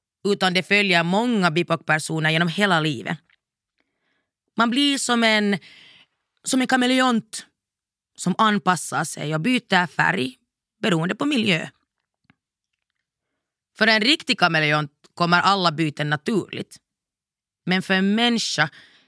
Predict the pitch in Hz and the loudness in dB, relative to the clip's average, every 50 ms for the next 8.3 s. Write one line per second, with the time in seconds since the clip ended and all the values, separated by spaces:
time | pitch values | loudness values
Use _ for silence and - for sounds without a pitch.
0 | _ _ _ - 202 202 190 185 190 190 180 190 190 196 202 214 226 214 _ - | _ _ _ -4 -2 0 2 2 2 2 0 0 0 2 2 0 0 -2 _ -6
1 | - 160 - 156 151 151 151 156 - - - - - 151 - _ _ _ _ _ | -4 -2 -2 0 0 0 -2 -2 -4 -6 -8 -10 -12 -14 -14 _ _ _ _ _
2 | _ _ _ _ _ _ - - 202 196 180 175 165 160 156 - _ - 147 147 | _ _ _ _ _ _ -4 -2 2 2 4 4 4 2 -2 -6 _ -8 -6 -6
3 | 151 - - - 156 156 151 202 - _ - 156 160 151 - - 165 160 151 - | -6 -6 -6 -6 -6 -6 -6 -10 -14 _ -4 -4 -4 -4 -2 -2 -2 -2 -2 -2
4 | - 160 156 160 147 - - - - _ _ _ _ _ _ _ _ - 180 247 | -2 -2 -2 -2 -6 -10 -16 -20 -20 _ _ _ _ _ _ _ _ -4 -2 -2
5 | 269 - - 220 247 302 277 190 175 170 175 160 - 165 165 175 170 180 180 185 | -2 0 -2 -2 0 2 2 0 0 0 -2 -4 -4 -4 -4 -2 -2 0 0 0
6 | 185 226 247 - - - - - - - - - - - - - _ _ _ _ | -2 -4 -6 -8 -12 -14 -12 -12 -14 -14 -12 -12 -12 -12 -14 -20 _ _ _ _
7 | _ _ _ _ _ _ _ _ _ _ _ _ _ _ _ _ _ - 180 170 | _ _ _ _ _ _ _ _ _ _ _ _ _ _ _ _ _ -2 0 0
8 | 165 160 160 160 160 156 | 2 4 4 2 2 0